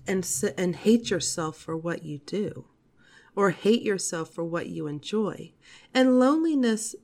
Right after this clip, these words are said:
does bring forth purging. It does bring forth, you know, self-deprecation. It, it does bring forth all of that.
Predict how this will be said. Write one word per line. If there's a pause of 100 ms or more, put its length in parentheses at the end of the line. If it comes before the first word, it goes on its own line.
(140)
does (1000)
bring
forth
purging.
It
does
bring
forth, (360)
you
know,
self-deprecation.
It,
it
does
bring
forth
all
of
that.